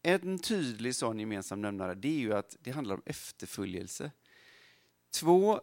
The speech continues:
säger själva, "Jesus, vi vill, jag vill följa dig."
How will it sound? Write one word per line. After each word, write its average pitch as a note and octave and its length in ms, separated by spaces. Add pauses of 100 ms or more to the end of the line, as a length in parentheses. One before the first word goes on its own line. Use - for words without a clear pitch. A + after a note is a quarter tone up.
(100)
säger C3 340
själva, B2+ 680 (100)
"Jesus, C3 680
vi A#2 180
vill, A2+ 220 (200)
jag B2+ 220
vill A#2+ 160
följa G#2+ 420
dig." D3 320